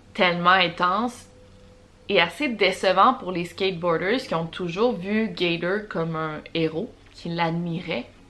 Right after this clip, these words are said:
Mais aussi, les médias se sont tout de suite emparés de cette histoire pour dépeindre le skate, le monde du skate, comme quelque chose de, de sombre, de violent. Euh, un peu comme,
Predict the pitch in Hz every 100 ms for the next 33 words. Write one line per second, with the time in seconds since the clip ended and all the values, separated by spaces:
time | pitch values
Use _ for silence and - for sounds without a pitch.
0 | - 202 196 330 294 196 185 247 269 190
1 | 185 214 240 294 - 214 220 220 220 277
2 | 226 190 185 - - 202 208 254 254 220
3 | 202 185 185 220 254 254 170 - - -
4 | 196 202 247 196 180 214 208 - - 226
5 | 254 - 196 185 196 - 254 254 180 170
6 | 170 - - - - - 180 175 - -
7 | 202 214 220 208 180 - - - - 180
8 | 185 170 175 208 190 185 180 208 - -
9 | - - - - - - 180 180 180 226
10 | 233 370 427 440 294 277 294 339 330